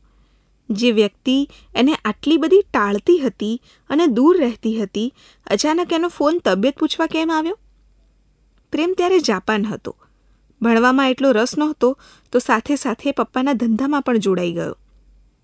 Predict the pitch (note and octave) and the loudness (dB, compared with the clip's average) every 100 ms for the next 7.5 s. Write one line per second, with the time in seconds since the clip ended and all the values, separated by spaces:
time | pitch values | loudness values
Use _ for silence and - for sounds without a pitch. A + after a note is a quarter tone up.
0 | _ _ G#3+ G#3+ C4+ D#4 A3+ A#3 D4 D4+ | _ _ -2 0 2 0 0 0 0 0
1 | D4 D#4 A3 G3+ B3+ D#4+ - _ _ - | 0 0 0 -2 -6 -8 -14 _ _ -4
2 | E4 - D#4+ - E4 D4+ G#3 - C#4 - | -2 0 -2 0 2 2 0 -2 -2 -2
3 | - G#3 F#3 F3+ F#3 G#3 - - _ _ | 0 2 2 0 -4 -10 -10 -16 _ _
4 | _ _ _ _ - A#3 C#4+ D#4+ C#4 C#4+ | _ _ _ _ -4 2 4 4 4 2
5 | A#3 A#3 C4 C4+ A3 A#3 C4 B3+ C4+ - | 2 -2 -2 0 -2 -2 -2 0 0 -2
6 | - _ C4 C#4+ C#4+ C4+ C#4 D4+ G#3+ G3+ | -18 _ 0 2 4 2 0 -2 -2 0
7 | A3+ F#3 E3+ E3 | 0 -2 -4 -10